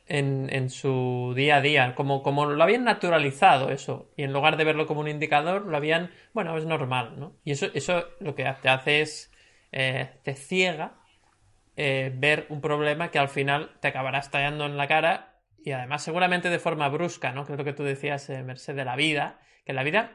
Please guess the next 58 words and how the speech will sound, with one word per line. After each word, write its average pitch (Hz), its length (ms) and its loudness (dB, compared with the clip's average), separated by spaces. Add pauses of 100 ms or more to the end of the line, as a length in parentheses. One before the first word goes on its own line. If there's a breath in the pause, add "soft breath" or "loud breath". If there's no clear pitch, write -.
(120)
no 208 80 -6
es - 80 -10
que 285 80 0
la 254 80 2
vida 151 160 2
sea 143 180 0
brusca, 139 500 -4
es 156 100 -8
que 214 100 -2
te 202 80 -4
da 190 80 4
avisos, 185 340 -2
pero 147 160 -4
a 139 60 0
veces 214 340 -2
no 220 80 -4
tiene 202 160 -2
más 175 160 -2
remedio 156 320 0
que 190 60 -2
decirte, 151 340 -4
"Oye, 160 160 -2
despierta 139 380 -6
de 156 80 -2
una 156 100 -2
vez, 185 320 0 (320)
porque, 135 240 -10
chico, 156 480 -6 (180)
eh, 131 520 -10
es 147 100 -16
que - 340 -10
ya 151 220 2
más 151 160 -4
claro 175 300 4
no 185 100 -4
te 175 60 -4
lo 156 100 -4
puedo 151 160 2
decir, 143 340 0
te 139 120 -10
tengo 143 160 -6
que 160 80 -6
mandar 156 340 -2
una 156 140 -6
enfermedad 160 500 2
para 190 160 0
que 160 80 -4
te 143 80 -8
enteres 147 440 -4
de 160 40 -8
una 156 240 -6
puñetera 160 400 0
vez 165 340 -2 (360)
de 135 240 -4
que 135 260 0
estás 135 400 -6
y-, 151 220 -6
estás - 460 -6